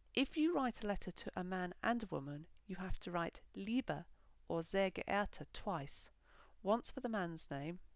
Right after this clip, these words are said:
and once for the woman's, because there's no ending you can use for one male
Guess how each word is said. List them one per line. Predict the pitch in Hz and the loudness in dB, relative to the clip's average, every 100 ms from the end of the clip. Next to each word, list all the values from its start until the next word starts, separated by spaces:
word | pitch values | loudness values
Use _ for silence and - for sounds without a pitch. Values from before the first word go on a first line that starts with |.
| - - _ _ - | -20 -20 _ _ 0
and | 185 | 0
once | 165 180 - - | 2 0 0 -2
for | 190 | -2
the | 175 | 0
woman's, | 180 165 - 143 - - - - - - - - | 2 0 -4 -8 -10 -10 -20 -20 -20 -20 -20 -4
because | 180 - - | 0 4 4
there's | - 170 | 2 -4
no | 190 196 208 220 | -4 2 4 4
ending | 208 180 156 156 | 4 2 -2 -4
you | 165 | -4
can | 156 165 | -6 -2
use | 156 151 | -2 -2
for | - - | -4 -6
one | 160 185 196 | 2 2 4
male | 170 143 143 | 0 0 -2